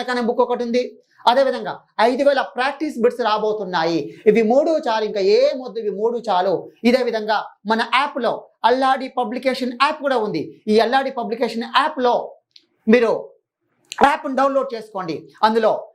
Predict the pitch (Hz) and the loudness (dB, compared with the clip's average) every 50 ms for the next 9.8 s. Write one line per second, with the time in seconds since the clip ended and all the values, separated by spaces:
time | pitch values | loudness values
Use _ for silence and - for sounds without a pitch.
0 | _ _ _ - 277 294 285 285 330 311 311 302 302 269 - 254 233 226 208 180 | _ _ _ 4 4 4 4 2 -8 -6 -6 -6 -6 -6 -6 -6 -4 -4 -2 -4
1 | 139 - - - 202 208 208 180 - - - - - 208 240 285 339 320 330 294 | -4 -4 -4 -2 2 2 4 2 2 -2 -6 2 2 2 2 4 2 2 2 2
2 | 233 208 262 269 269 220 262 285 285 208 - 262 247 202 240 240 240 220 214 214 | 0 0 -4 -4 -4 -4 -6 -6 -6 -2 0 0 0 2 0 -2 -2 -2 0 0
3 | 226 226 220 254 233 233 226 254 226 226 220 233 240 220 - - - - - 156 | 0 0 2 0 -2 0 2 0 2 4 2 2 2 0 -4 -12 -18 -8 2 2
4 | 226 262 285 262 247 247 226 208 185 175 - - - _ _ - - 254 277 269 | 2 4 2 -2 -2 -4 -2 -2 -2 -4 -4 -6 -10 _ _ 0 4 4 4 4
5 | 277 330 339 339 320 311 269 254 254 247 - 339 349 349 339 330 311 - - 269 | 4 2 2 4 2 2 2 2 -2 -2 0 0 0 0 0 -2 -2 -2 -2 -6
6 | 240 233 226 220 220 214 - 240 208 202 - 208 220 196 180 180 185 185 185 180 | -6 -6 -4 -2 -4 -2 -2 -4 -4 -4 -4 -2 -2 -2 -2 -2 -6 -4 -2 -2
7 | 175 - 170 156 156 156 151 143 - - 135 143 139 135 - - - _ _ - | -2 -2 -8 -8 -6 -6 -8 -8 -8 -8 -6 -2 -2 -2 -2 -4 -14 _ _ -20
8 | - _ _ _ - - 196 247 302 311 339 320 320 285 277 254 240 165 - - | -20 _ _ _ -4 2 4 4 4 4 -2 -4 -4 -4 -6 -4 -6 -6 -6 -8
9 | _ _ _ _ _ - 226 226 - 320 311 320 320 330 330 302 | _ _ _ _ _ 0 0 2 4 0 0 2 0 0 0 0